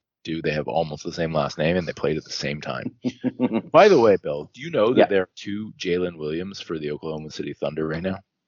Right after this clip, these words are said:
Speaker 2: I did not know that.
Speaker 1: It's insane, and it's re-, it's just, like, there ought to be a law. Like,
Speaker 2: <laughs>
Speaker 1: you can't, you can't have, you can't draft two guys with the same name at the same time. Like, it
Speaker 2: Well,
Speaker 1: shouldn't.
Speaker 2: the, I, the Canucks would beg to differ.
Speaker 1: <laughs>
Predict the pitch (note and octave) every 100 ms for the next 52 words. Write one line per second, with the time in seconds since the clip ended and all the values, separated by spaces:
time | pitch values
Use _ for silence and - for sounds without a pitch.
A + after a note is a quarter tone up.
0 | _ _ A#2 A2 F#2 F2 E2+ F2+ C#3 E3+
1 | - _ _ _ F#2 - E2 - F#2+ D#2+
2 | D#2 D2+ - D#2+ D2+ - D#2+ D#2+ - D#2+
3 | E2+ - C#2 C#2+ - D2+ C#2+ D2 C#2+ D2
4 | C#2+ C#2+ - - _ _ _ _ C2 -
5 | - - - - E2 - - _ - B2+
6 | A2+ A2+ - A#2 E3 B2 B2 A2+ G#2+ B2
7 | G#2+ G2 F2+ E2+ - F2 E2+ E2+ D#2 D#2
8 | _ _ _ _ _ - - - E2+ D2+
9 | D2 C2 - _ _ D#2 D2 E2 D#2+ -
10 | - - - - F2+ E2 F2+ - A#2 G#2
11 | A2 F#2+ G#2 - A#2+ C#3+ G#3 - _ _
12 | _ _ _ _ _ _ _ _ F#2 F2
13 | G#2+ - F#3+ C#3+ E3 D3 -